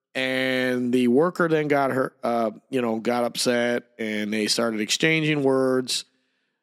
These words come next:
He got on his phone, the, uh, Mister DeBarros, and, and he started to try to make a call.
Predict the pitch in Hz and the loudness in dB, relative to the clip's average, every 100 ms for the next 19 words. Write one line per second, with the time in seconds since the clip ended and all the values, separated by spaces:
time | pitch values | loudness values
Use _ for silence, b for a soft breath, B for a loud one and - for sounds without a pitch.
0 | _ _ 185 214 185 175 160 151 143 - | _ _ 0 4 4 4 2 2 0 2
1 | 147 143 143 139 135 123 123 120 117 127 | 2 2 2 2 2 4 4 2 2 0
2 | - 120 110 139 139 131 123 120 - - | -2 -4 0 2 2 2 2 0 -2 -4
3 | 117 117 - 120 110 123 123 131 120 110 | -4 -4 -6 -6 -2 -2 0 0 0 -2
4 | - - 120 117 110 101 - 165 220 139 | -4 -2 -2 0 -2 -4 -2 2 2 0
5 | 90 - | -2 -12